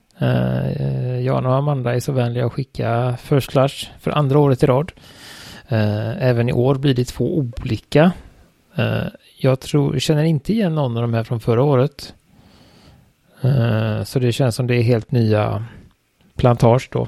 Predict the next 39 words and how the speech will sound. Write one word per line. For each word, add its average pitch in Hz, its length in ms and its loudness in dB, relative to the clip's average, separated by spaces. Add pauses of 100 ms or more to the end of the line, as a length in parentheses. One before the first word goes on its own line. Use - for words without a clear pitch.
Det 131 100 -4
kommer 123 240 0
från 117 160 0
två 127 140 2
olika, 107 420 2 (880)
eh, 117 680 0
plantage, 110 800 0
eh, 123 440 -4
även 110 180 4
i 107 40 6
år. 107 220 4 (1400)
Och, 147 420 0
eh, 120 160 4
förslaget 139 540 0
var 175 120 2
väl 127 100 2
att 123 100 -2
vi 127 60 -2
skulle, 120 600 -2
från - 260 -4
Jan 110 260 -2
var 117 120 2
väl 110 100 -4
att - 140 -6
vi 117 60 -4
skulle 113 480 -4
jämföra 117 440 0
dem 117 200 0
samtidigt. - 720 -2 (600)
Eh, 110 380 -2
jag 117 100 0
svarade, 110 640 0
"Vi 123 140 -2
kommer 160 220 0
ta 160 180 -2
dem 120 120 -2
i 123 80 -2
varsitt 117 360 -6
program." 113 340 -2